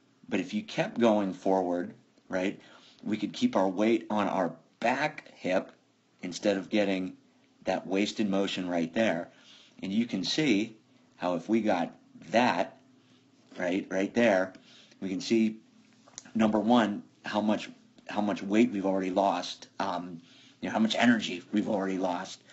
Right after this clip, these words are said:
versus as his heel hits, we can see how much he's already engaged his lower half,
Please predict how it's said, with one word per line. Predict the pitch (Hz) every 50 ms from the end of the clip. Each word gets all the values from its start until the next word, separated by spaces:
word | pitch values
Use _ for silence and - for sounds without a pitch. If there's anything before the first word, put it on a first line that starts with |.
| - - - - _ _ _ - _
versus | - 101 92 - - 101 85 82
as | 95 92 85 82 - - _ _ _ _ _
his | _ - - - 147 156 151 -
heel | - - 107 98 85 85 85
hits, | - 92 85 90 - - - - - _ _ _ _ _ _ _ - - - - _ _ _ -
we | 95 98
can | 87 87
see | 82 - 107
how | 98 98
much | 101 98 95 -
he's | 113 107 98
already | 101 98 95 98 95 98 92 90
engaged | 92 92 82 95 92 92 85 - - -
his | 95 85 - 101
lower | 95 90 87 87
half, | 85 90 101 95 85 82 82